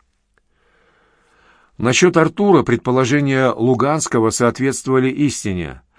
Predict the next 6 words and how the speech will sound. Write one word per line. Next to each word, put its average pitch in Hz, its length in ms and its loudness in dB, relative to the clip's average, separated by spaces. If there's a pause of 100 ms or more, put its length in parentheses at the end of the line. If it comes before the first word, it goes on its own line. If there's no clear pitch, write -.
(280)
хотя 120 460 0
генерал 123 500 2
знать 120 380 -2
этого 120 300 -2
не 120 100 0
мог. 101 480 -6